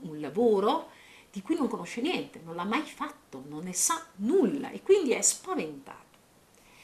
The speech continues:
Non sa da che parte prenderla, i pochi tentativi disorganizzati che ha fatto spesso si sono rivelati un insuccesso.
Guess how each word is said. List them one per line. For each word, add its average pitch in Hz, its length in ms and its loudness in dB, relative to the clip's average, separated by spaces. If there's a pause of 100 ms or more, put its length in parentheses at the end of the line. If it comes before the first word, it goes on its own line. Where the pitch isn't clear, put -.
(380)
Non 175 220 -2
sa 185 160 6
da 160 120 2
che 165 100 -6
parte 156 340 -8
prenderla, 359 880 0
i 208 140 -4 (240)
pochi 294 380 8
tentativi 208 720 0
disorganizzati 185 1120 2
che 240 100 -10
ha 285 80 -2
fatto 240 880 -2
spesso 240 460 -2
si 233 100 -2
sono 208 220 -2
rivelati 233 500 -2
un 233 100 -2
insuccesso. - 840 -12